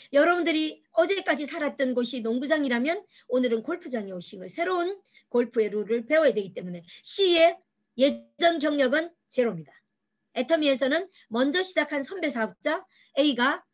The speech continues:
최고입니다. 그래서 스폰서를 멋지게 프로모션해서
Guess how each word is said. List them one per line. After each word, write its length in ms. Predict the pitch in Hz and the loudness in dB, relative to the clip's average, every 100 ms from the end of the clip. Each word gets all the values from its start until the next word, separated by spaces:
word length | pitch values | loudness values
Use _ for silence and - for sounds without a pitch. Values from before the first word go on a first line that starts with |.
| _ _ _ _ _ _ _ | _ _ _ _ _ _ _
최고입니다. 540 | - 330 294 196 180 - _ _ | -6 -2 -2 -2 -8 -20 _ _
그래서 460 | 294 262 294 320 - _ | 2 2 2 -4 -8 _
스폰서를 680 | _ 403 381 403 330 214 180 _ _ | _ -6 -2 0 0 -2 -6 _ _
멋지게 400 | 214 254 269 262 - | -4 -4 -2 -2 -2
프로모션해서 800 | - 226 214 208 196 196 330 370 | -2 -2 -4 -6 -8 -4 -4 -4